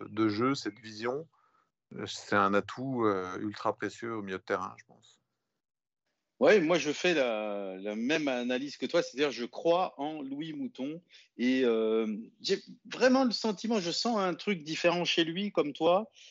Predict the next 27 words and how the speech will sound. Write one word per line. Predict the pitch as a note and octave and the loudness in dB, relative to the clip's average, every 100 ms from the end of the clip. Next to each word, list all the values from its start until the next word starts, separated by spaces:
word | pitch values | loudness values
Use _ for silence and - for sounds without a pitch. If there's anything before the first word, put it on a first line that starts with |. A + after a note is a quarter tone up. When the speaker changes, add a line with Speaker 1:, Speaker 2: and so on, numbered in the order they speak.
| _ - | _ -2
Speaker 2:
euh, | B2+ B2+ A#2+ A#2+ A#2 A#2 A2+ A2 A2 | 2 4 2 2 2 0 0 0 0
une | A#2+ B2+ | 0 -2
classe | - F#3+ - | 0 0 0
au-dessus | D#3+ - F3+ G3 | -4 -4 -6 -6
quoi, | - D#3 F3 F#3 - | 0 2 2 2 0
et | C3 C3+ | 0 2
on | C3 | 0
sait | C3+ C3+ | -2 -4
très | - | -2
bien | D3 D#3 | 0 -2
que | - | -4
c'est | G2+ - _ _ | -10 -10 _ _
compliqué | - C#3+ - C3+ C#3+ C#3+ | -2 -2 -2 -4 2 2
de | C3 | 2
confirmer | B2 B2+ - B2+ C3 C3+ C3 | -4 -6 -2 -2 0 0 0
que | B2 | 0
le | A2+ | -2
dernier | F#2 C3+ C3 C3+ C3 | 0 0 0 0 -2
palier | C3 B2 B2 C3 C3+ - - - - | 0 0 0 -2 -4 -10 -20 -12 -4
est, | A2+ A2+ | -2 0
est | A#2+ | -2
très | - D3 | 2 0
difficile | C3 C3 B2+ - C#3 | 0 -4 -6 0 4
à | B2 | 4
passer, | A#2+ A2+ E3 A3 _ _ - - _ - | 2 0 -2 -4 _ _ -20 -20 _ 0
euh, | A2+ A2 G#2+ G2+ G2+ G2 F#2+ F#2 F#2+ | 2 4 4 4 4 4 2 2 2
mais, | G2+ C3 D#3+ F#3+ F#3 | 4 6 6 6 2